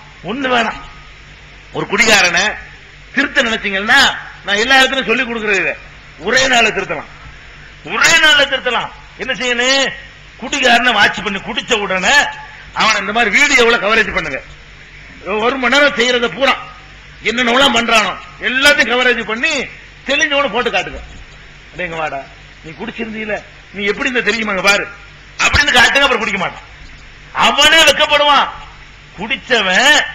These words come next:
குடிச்ச பிறகு அவன் எந்த நிலையில இருந்தான் என்பதை தெரிஞ்சு கொண்டான்னு சொன்னா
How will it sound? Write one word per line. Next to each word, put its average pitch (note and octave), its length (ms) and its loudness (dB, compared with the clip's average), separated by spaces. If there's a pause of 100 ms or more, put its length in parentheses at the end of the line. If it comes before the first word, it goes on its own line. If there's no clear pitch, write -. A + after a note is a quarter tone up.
(340)
குடிச்ச C#4 320 0
பிறகு C4 380 4
அவன் A#3 200 2
எந்த B3 180 0
நிலையில A#3+ 260 2
இருந்தான் A#3 280 2
என்பதை G#3+ 340 2
தெரிஞ்சு A#3+ 460 -2
கொண்டான்னு G#3+ 420 0
சொன்னா B3 420 2